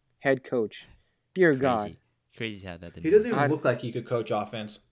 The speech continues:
Speaker 1: I know, dude. That guy eats
Speaker 3: <laughs>
Speaker 1: cannolis in the freaking weight room while everyone else is working out, dude. I'm telling you.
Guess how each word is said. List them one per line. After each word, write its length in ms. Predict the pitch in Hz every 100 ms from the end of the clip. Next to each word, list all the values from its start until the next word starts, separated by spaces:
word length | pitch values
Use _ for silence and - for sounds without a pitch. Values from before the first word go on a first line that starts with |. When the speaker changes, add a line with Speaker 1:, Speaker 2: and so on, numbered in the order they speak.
| _
Speaker 1:
I 140 | 185 214
know, 340 | 226 233 233
dude. 240 | 160 185 180
That 160 | 185
guy 140 | 214 208
eats 160 | 196
Speaker 3:
<laughs> 0 |
Speaker 1:
cannolis 680 | - 196 151 156 170 165 135 -
in 140 | 160 147
the 60 |
freaking 360 | - 170 156 139
weight 280 | 120 135 120
room 280 | 127 117
while 120 | 117 123
everyone 300 | 131 135 131
else 160 | 131
is 140 | 131 120
working 400 | 127 120 120 113
out, 200 | 107 -
dude. 240 | 104 104 _ _ _ _ _ -
I'm 120 | 127
telling 360 | - 135 123
you. 140 | 107